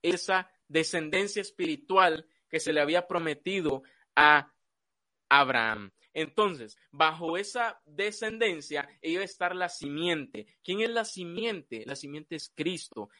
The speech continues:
Entonces, bajo esa simiente, mis hermanos, al nosotros obedecer el Evangelio, obtenemos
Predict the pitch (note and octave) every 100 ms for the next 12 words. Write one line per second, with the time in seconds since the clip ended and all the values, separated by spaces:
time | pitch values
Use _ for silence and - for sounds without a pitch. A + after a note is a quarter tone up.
0 | _ F#3 D#3+ D3 C#3 D#3 F3 A3 - G#3+
1 | A3+ A3+ F#3 F3 E3 F#3 F#3 D#3 C3 B2+
2 | - _ _ _ _ _ _ _ _ _
3 | - C3+ D3 C#3 G#3+ G#3 F3 D#3 C#3 C3
4 | F#3 G3 A3 G#3+ G3+ G3+ E3+ D#3 D#3 D#3+
5 | D3+ D3 G#3 G#3+ G#3+